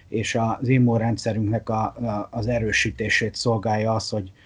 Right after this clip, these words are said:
ö, kimozdulunk a, a, egy kicsit a természetbe is, nem csoportosan, hanem egyénileg vagy a szűk cso-, egyháztartásban élőkkel együtt. Nem kell messzire mennünk, akár a kertbe kiülhetünk a napra, már az is segít,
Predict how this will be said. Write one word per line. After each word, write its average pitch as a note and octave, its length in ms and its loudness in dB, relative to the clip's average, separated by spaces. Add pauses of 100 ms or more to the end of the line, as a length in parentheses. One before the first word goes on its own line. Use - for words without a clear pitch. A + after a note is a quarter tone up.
(180)
ö, G#2 240 -2
kimozdulunk A#2+ 680 2
a, A2 140 0
a, G#2 480 -4
egy A2+ 160 -10
kicsit - 360 -6
a G2+ 100 -8
természetbe A2 760 -2
is, B2+ 280 0 (280)
nem B2 220 6
csoportosan, A#2+ 960 4
hanem A2 400 -2
egyénileg A2 760 0
vagy G2+ 320 -2
a G#2+ 200 -4
szűk A#2 380 -2
cso-, - 200 2
egyháztartásban G#2+ 1120 0
élőkkel G#2 500 -2
együtt. G#2+ 420 0 (340)
Nem C3 200 4
kell B2 340 6
messzire B2 480 4
mennünk, A#2 400 2
akár A#2 280 2
a G2+ 120 -2
kertbe A2+ 460 2
kiülhetünk A2 640 0
a A2+ 40 0
napra, A2+ 360 2
már G#2+ 180 2
az A2 140 0
is G#2 160 -2
segít, A2 440 0